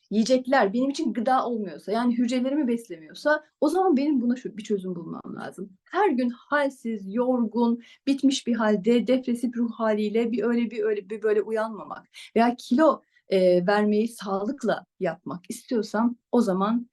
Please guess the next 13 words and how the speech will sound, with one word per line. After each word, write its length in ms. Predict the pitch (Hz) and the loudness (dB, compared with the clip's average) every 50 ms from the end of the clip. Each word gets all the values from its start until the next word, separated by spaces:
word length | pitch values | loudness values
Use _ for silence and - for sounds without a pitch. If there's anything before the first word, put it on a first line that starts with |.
| _ _ _ _ _ _ - | _ _ _ _ _ _ -2
Dünya 220 | 202 202 202 196 | 0 0 2 0
Sağlık 380 | 208 - 202 196 196 196 196 - | -2 0 0 0 0 0 0 -2
Örgütü 380 | 180 165 170 170 - - 170 180 | -4 -4 -4 -8 -8 -6 -2 2
diyor 260 | 233 240 214 214 214 | 2 4 4 2 0
ki, 260 | - 214 226 247 - _ _ _ _ | 0 0 0 0 -4 _ _ _ _
günümüz 340 | - 240 240 254 240 220 214 | 4 6 8 8 6 6 2
insanları 460 | 180 175 180 185 170 160 160 151 160 | -2 -4 -4 -6 -6 -6 -6 -6 -6
sağlıklarını 540 | 180 - 233 226 220 220 214 - 175 170 175 | -4 0 0 2 2 0 0 -2 -4 -4 -2
koruyabilmek 640 | 175 - 226 220 214 202 185 180 185 170 170 - - | -2 0 2 4 4 4 2 0 -4 -6 -6 -2 0
adına 400 | 226 208 202 196 214 240 254 247 | 0 0 0 -2 -2 -2 -4 -4
takviye 400 | - 247 226 220 - - 220 214 | -6 -6 -6 -6 -4 -2 -2 0
almak 380 | 202 185 175 180 190 233 240 240 - _ _ _ | 0 -2 -2 -4 -4 -4 -4 -6 -12 _ _ _
zorundadırlar. 880 | - - 190 180 175 160 156 156 156 139 - - - - - - - | -4 -2 -2 -2 -2 -2 -4 -6 -6 -6 -6 -6 -8 -8 -10 -14 -18